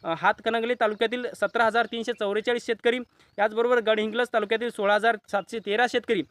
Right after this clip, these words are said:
आणि मित्रांनो, पुढचा जिल्हा आहे सांगली आणि सांगली जिल्ह्यातील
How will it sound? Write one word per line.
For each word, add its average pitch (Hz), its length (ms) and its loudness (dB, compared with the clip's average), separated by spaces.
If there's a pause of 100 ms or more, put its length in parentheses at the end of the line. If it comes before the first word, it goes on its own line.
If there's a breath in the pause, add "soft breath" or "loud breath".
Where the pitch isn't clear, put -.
(260 soft breath)
आणि 202 160 -4
मित्रांनो, 233 320 0
पुढचा 226 360 -2
जिल्हा 240 220 2
आहे 240 120 2
सांगली 208 400 0 (300 soft breath)
आणि 202 180 -2
सांगली 214 320 0
जिल्ह्यातील 233 300 -2